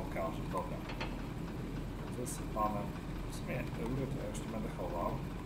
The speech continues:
Tu już słupy są obkoszone, także na spokojnie mogę sobie jechać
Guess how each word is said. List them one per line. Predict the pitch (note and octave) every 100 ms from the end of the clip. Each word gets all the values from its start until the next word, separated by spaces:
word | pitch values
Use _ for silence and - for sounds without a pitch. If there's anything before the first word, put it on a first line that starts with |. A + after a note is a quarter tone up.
| - -
Tu | G#2
już | G2+ - - - -
słupy | A#2+ A#2 C3+
są | - -
obkoszone, | - - - - B2+ A#2+ A2
także | G#2 - - - - - - - - -
na | G#2+
spokojnie | - - - - - - -
mogę | - -
sobie | - - -
jechać | - - -